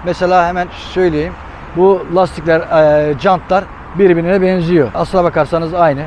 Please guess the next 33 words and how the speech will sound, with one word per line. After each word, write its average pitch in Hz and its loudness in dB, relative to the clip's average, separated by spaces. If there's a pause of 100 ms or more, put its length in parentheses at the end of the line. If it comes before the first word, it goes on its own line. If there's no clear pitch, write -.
(340)
Bu 185 4
kapıları 185 0
falan 175 0
da 156 0
bakarsanız 170 0
gene 175 -2
aynı. 160 0
Menteşeleri. 160 -2 (340)
Hatta 190 0
şu 185 -2
ön 170 -2
taraftaki 180 -2 (480)
plastik 165 -2
kısım - -6
arkadaşlar, 143 -2
bakın 151 -2
bunlar. 156 -2
Şunun 208 -4
şekli 220 -2
değişik 185 2
ama 214 0 (280)
plastik 220 0
kısımları 190 -2
falan 208 0 (140)
aynı. 185 2 (680)
Tabii 202 2
şu 202 -2
reflektörlerin 196 2
yerleri 190 0
farklı 139 -2
mesela. 143 0 (120)
Onun 180 -4
haricinde 180 0